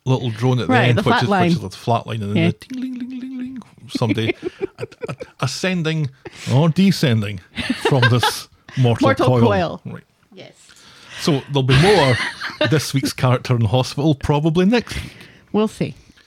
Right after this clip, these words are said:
Speaker 2: <coughs> It's either that or the jail. We get both this week.
Speaker 1: I am, no, I don't want to promise anything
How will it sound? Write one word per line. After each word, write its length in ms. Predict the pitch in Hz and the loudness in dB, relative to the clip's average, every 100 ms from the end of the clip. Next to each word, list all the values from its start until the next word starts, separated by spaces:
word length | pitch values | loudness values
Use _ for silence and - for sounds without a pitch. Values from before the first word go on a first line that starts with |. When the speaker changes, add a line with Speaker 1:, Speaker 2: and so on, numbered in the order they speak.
| - | -6
Speaker 2:
<coughs> 0 | |
It's 340 | - 480 494 | -2 -2 0
either 240 | 339 311 285 | 0 2 2
that 200 | 226 247 | 2 2
or 60 | 202 | 2
the 100 | 175 | 0
jail. 360 | 202 202 165 - - _ _ | 0 2 0 -2 -16 _ _
We 60 | 320 | -2
get 180 | 226 - | -2 -2
both 220 | 440 - | -4 -2
this 180 | 190 - | -6 -2
week. 220 | 170 - | -4 -4
Speaker 1:
I 140 | - 127 | -2 0
am, 260 | 120 120 123 _ _ _ _ _ | 2 -2 -6 _ _ _ _ _
no, 200 | 127 120 | -2 0
I 40 | 113 | 2
don't 140 | 131 | 0
want 120 | 143 | 0
to 60 | 120 | -2
promise 340 | - 131 101 113 | 0 0 0 -2
anything 320 | 98 - | -4 -2